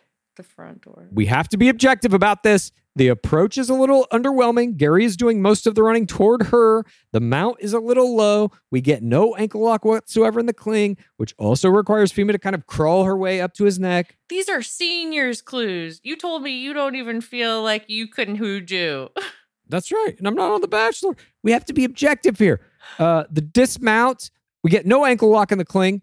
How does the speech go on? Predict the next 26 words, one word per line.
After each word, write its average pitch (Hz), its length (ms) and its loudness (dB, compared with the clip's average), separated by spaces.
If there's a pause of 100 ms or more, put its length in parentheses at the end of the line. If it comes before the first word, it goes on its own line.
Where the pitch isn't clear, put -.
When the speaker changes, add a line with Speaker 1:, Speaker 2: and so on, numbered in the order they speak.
(120)
Speaker 2:
which 147 200 0
also 208 280 0
requires, 190 640 2
uh, 160 140 2
Fima 180 240 2
to 156 140 -4
do 165 100 0
this 143 120 -2
crawl 180 280 0
maneuver. 175 320 -2 (320)
The 123 80 -2
dismount 214 520 0
then 180 100 2
has 160 220 0
a 151 60 0
massive 175 540 0
leg 131 220 0
separation. 120 680 -2
We 107 120 -4
do 123 180 2
get 226 140 4
a 220 40 0
kiss. 175 460 -2 (540)
The 107 100 2
record 202 420 2
books 254 500 -2